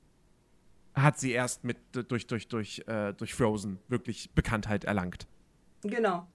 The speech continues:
Speaker 1: So
Speaker 2: Dann
Speaker 1: richtig
Speaker 2: gab's,
Speaker 1: groß.
Speaker 2: genau, dann gab's natürlich Anspielungen von vergifteten Äpfeln und von anderen magischen Sachen, die man halt eben von Schneewittchen und allem möglichen anderen Bums kennt.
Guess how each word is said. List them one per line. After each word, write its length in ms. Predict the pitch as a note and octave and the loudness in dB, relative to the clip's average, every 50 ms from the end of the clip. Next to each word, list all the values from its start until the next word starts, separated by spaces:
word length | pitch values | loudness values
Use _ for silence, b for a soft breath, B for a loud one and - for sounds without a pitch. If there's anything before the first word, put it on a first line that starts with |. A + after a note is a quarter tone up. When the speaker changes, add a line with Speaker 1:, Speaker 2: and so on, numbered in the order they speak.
| b b b b | b b b b
Speaker 1:
So 120 | - - | 6 6
Speaker 2:
Dann 100 | - B2+ | 6 8
Speaker 1:
richtig 160 | - G3+ A3 A#3+ | 8 6 8 8
Speaker 2:
gab's, 180 | B3+ - G2+ F#2+ | 8 6 6 2
Speaker 1:
groß. 220 | F#2+ - - - - - - - - G#3+ | 0 -2 -6 -12 -18 -20 -20 -14 -8 -2
Speaker 2:
genau, 360 | G3 A3+ A3 G#3+ G3 F#3+ F#3 | 4 4 6 6 6 4 4
dann 120 | G3 F#3+ | 4 8
gab's 160 | G#3 A3 G#3+ | 6 6 6
natürlich 320 | B3 A3+ G3+ A#3 A3 - - | 4 -2 -2 0 2 4 4
Anspielungen 420 | G#3 G3+ - - A3+ A3 A3 A3 | 4 2 2 4 6 6 6 6
von 140 | G#3 A3+ G#3+ | 4 0 2
vergifteten 540 | G3+ A3 G3+ G3+ G#3+ G#3 - G#3 G3+ - F#3+ | 2 2 2 2 2 4 2 0 2 2 4
Äpfeln 640 | - G3+ A3 - - A3+ G#3+ G#3+ G#3+ G#3+ G#3 G#3+ G#3+ | 4 4 4 4 2 4 6 8 8 6 6 4 2
und 420 | - G3 G3 G3 F#3+ F#3 F#3+ G3 | 2 2 0 0 0 -2 -6 -6
von 300 | - - G#3 F#3 F#3 F#3 | -4 -2 0 0 0 0
anderen 420 | - - G3+ A3 A#3 A3+ A3+ G#3+ G#3+ | 0 2 2 2 2 2 2 4 6
magischen 440 | G#3 G3+ G#3 G3+ G3+ G3+ - G#3 G3 | 6 6 6 6 4 -2 -2 0 2
Sachen, 300 | G3 G3 G3 G#3+ G3 G3 | 2 2 2 4 0 0
die 80 | G3 F#3+ | 2 0
man 180 | F#3 F3+ G3 | 0 2 2
halt 140 | F3+ F3 E3+ | 0 0 0
eben 180 | E3+ F#3 F3+ F3+ | 0 -2 -2 -2
von 420 | - F#3+ F3+ F3+ F3 F3 F3 F3 | -2 -2 -2 -2 -2 -2 -4 -4
Schneewittchen 460 | F3+ - F#3+ F3 F3+ F3+ - - F#3+ F3+ | -4 -4 -2 -2 -2 -4 -2 -4 -2 -2
und 140 | F3+ F3 | -2 -2
allem 240 | D#3+ E3+ F3+ F3+ F#3 | 0 0 0 0 0
möglichen 420 | F#3 F3 F3+ F#3 F#3 - G3 F#3+ - | -2 -4 -6 -6 -6 -4 -4 -4 -2
anderen 300 | - F#3 G3+ G3+ G#3 G3 | 0 0 2 2 2 0
Bums 260 | F#3+ F#3+ G3 G3 - | 0 -2 -2 -4 -2
kennt. 300 | - A3+ G3 F#3+ G3 | 0 0 2 0 0